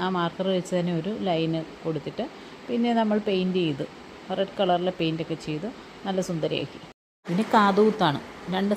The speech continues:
സൈഡിലും രണ്ട് കുത്തൊക്കെ കൊടുത്ത് പിന്നെ ഒരു വള്ളി എടുത്ത് തൂക്കി. അവിടെ തുള്ളി കളിക്കുന്ന കുഞ്ഞിപ്പുഴു ഇടയ്ക്കിടയ്ക്ക് ക്യാമറയിൽ തലയിട്ട് നോക്കുന്നുണ്ട്. പിന്നെ എല്ലാവർക്കും ഇഷ്ടപ്പെട്ട ടർട്ടിൽ വൈൻ കുറച്ച് മണ്ണ്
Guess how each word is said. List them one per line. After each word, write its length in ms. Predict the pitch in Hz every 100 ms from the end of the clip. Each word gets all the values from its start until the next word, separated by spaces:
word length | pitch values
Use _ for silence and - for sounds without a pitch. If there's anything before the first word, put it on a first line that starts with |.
| 196
സൈഡിലും 420 | 156 151 156 - - - - 185
രണ്ട് 180 | 175 175
കുത്തൊക്കെ 340 | 175 180 175 165
കൊടുത്ത് 280 | 156 151 196 - - - -
പിന്നെ 180 | 190 196
ഒരു 100 | 185 180
വള്ളി 200 | 170 170
എടുത്ത് 220 | 165 - 185
തൂക്കി. 240 | 190 156 - - - - 185
അവിടെ 180 | 180 196
തുള്ളി 160 | 190 196
കളിക്കുന്ന 320 | 202 208 214 214
കുഞ്ഞിപ്പുഴു 380 | 202 196 208 208 -
ഇടയ്ക്കിടയ്ക്ക് 400 | 190 196 196 196
ക്യാമറയിൽ 420 | 190 185 190 190 185 -
തലയിട്ട് 320 | 180 180 175 175
നോക്കുന്നുണ്ട്. 440 | 170 170 160 156 - - - -
പിന്നെ 200 | 196 214 233
എല്ലാവർക്കും 320 | 196 196 196 208
ഇഷ്ടപ്പെട്ട 360 | - 185 175 190 180
ടർട്ടിൽ 340 | 156 - 196 180
വൈൻ 160 | 160 165 - - -
കുറച്ച് 260 | 160 165 196 180
മണ്ണ് 220 | 156 175